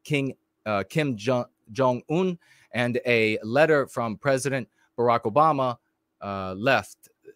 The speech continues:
the, the letter that Obama left for his successor. It also included,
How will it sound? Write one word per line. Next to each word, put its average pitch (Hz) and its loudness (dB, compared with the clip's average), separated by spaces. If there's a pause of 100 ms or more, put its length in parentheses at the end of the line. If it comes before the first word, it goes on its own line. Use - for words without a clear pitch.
(180)
the, 104 -4
the 113 0
letter 131 4
that 117 2
Obama 135 4
left 113 2
for 127 0
his 107 -4 (220)
successor. - 0 (2500)
It 147 4
also 170 8
included, 131 0